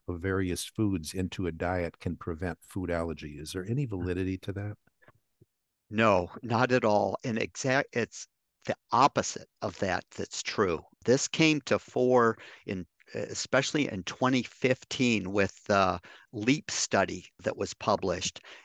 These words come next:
Speaker 2: And again, it, it showed the exact opposite. So it's actually early introduction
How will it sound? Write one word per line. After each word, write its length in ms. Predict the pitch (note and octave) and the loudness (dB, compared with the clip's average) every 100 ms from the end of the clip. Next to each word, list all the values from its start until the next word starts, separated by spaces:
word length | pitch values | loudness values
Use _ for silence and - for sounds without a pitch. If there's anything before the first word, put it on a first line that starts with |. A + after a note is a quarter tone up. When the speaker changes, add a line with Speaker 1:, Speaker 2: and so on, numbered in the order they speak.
| - | -4
Speaker 2:
And 160 | G#2+ | 0
again, 320 | F#2+ F#2 C3+ G#2+ | 0 2 2 2
it, 140 | - - | -2 -8
it 160 | A2 | -6
showed 320 | - B2+ B2+ A2+ | 0 4 2 2
the 120 | A2 | 0
exact 480 | G2 - G#2+ G2+ - - | 0 0 0 -2 -6 -4
opposite. 580 | G#2 A2 F#2+ - - - _ - - _ | 0 0 -2 -6 -8 -10 _ -20 -20 _
So 260 | - A#2 G#2+ | 0 4 4
it's 180 | G2 - - | 2 -6 -2
actually 640 | A#2+ B2+ - B2+ A2+ F2+ _ - | 0 0 0 0 0 0 _ 2
early 480 | C#3+ F3 D#3 G2+ - | 6 6 6 2 0
introduction 920 | A2+ G2+ - F#2+ G2+ F#2+ - G2 F#2 | -6 -4 -4 -2 -2 -2 -4 -4 -4